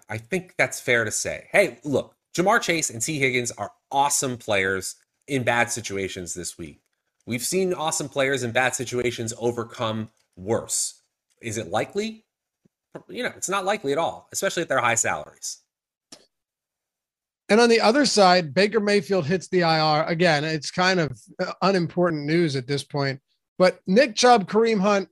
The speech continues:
Speaker 2: and Dearness Johnson are all questionable right now.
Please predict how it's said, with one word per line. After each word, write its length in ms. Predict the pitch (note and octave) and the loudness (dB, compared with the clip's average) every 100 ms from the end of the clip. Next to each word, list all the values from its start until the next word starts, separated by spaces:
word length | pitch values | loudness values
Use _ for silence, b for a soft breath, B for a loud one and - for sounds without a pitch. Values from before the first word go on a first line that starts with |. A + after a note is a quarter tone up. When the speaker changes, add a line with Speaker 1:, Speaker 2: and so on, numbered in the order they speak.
| - | -2
Speaker 2:
and 220 | G3+ A3+ | 0 2
Dearness 380 | G#3+ G#3 F#3+ D#3 | 2 2 2 -2
Johnson 460 | C#3 E3+ E3+ E3+ D#3+ | 0 0 0 -2 -6
are 120 | - | 2
all 240 | F3 A3+ G#3+ | 6 6 6
questionable 800 | - F3+ F#3+ - - C#3 C3 C3+ | 0 4 4 2 -2 -4 -4 -6
right 200 | C#3 - | -6 -6
now. 280 | B2+ A#2+ | -10 -10